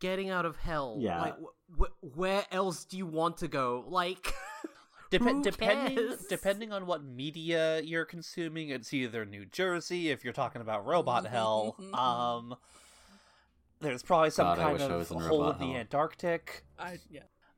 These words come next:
Speaker 3: Um, if you're reading All Saint Street, it is in Australia.
Speaker 1: Checks
Speaker 2: The re-,
Speaker 1: out.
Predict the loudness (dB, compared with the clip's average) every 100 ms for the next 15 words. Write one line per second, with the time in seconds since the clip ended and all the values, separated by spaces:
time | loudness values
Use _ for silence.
0 | _ 0 2 2 0 -2 -2 -2 -2 -2
1 | -2 -2 -2 -4 -4 -4 -4 -4 -10 -8
2 | -6 -4 -2 2 2 2 -2 -2 -4 -4
3 | -2 2 2 2 -2 -8 -8 -8 -14 -20
4 | -20 -10 -6 -2 0 0